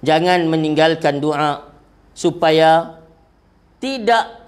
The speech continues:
dilarang daripada istijabah. Jangan tinggalkan doa supaya tidak diharamkan istijabah.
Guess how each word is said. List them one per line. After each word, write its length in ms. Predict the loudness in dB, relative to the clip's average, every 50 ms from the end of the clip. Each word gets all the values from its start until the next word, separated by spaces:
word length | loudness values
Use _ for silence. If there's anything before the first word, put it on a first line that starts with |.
| _ _
dilarang 880 | -10 -8 -6 -4 0 2 2 2 2 2 0 0 0 0 -2 -6 -2
daripada 560 | 0 0 0 0 -2 -4 -6 -6 -4 -4 -4 -6
istijabah. 800 | -6 -10 -12 -10 -10 -10 -8 -6 -6 -6 -6 -6 -6 -8 -8 -8 -12 -18 -20 -20 _ _ _ _ _ -20 _ _ _ _ _ _ _ _ _ _ _ _ _ -20 _ _ _ -20 -20 -20 -20 -18 -8
Jangan 480 | -4 -2 0 0 2 2 0 0 0 -2
tinggalkan 800 | -4 -4 -2 2 2 2 2 2 0 -2 -2 -2 0 0 -2 -4
doa 560 | -6 -4 -4 -4 -2 -2 -2 -2 -4 -8 -14 -20 -20 _ _ _ _ _ _ _ _ _ _ _ _ _ _ _ _ _ _ _ _ _ _ _ _ _ _ _ -20 -20 -18
supaya 480 | -4 -2 -2 0 0 2 2 2 2 0
tidak 640 | -2 -4 -4 -2 2 2 2 2 0 -4 -12 -20 -20 _ _ _ -20 _ _ _ _ _ _ _ _ _ _ _ _ _ _ _ -6
diharamkan 1040 | -2 -2 0 0 0 0 2 2 2 0 0 -2 -4 0 0 0 0 -2 -8 -14 -18 -20 _ _ _ _ _ _ _ _ _ _ _ _ _
istijabah. 760 | -8 -8 -8 -6 -6 -4 -2 0 2 2 2 2 0 -4 -6 -8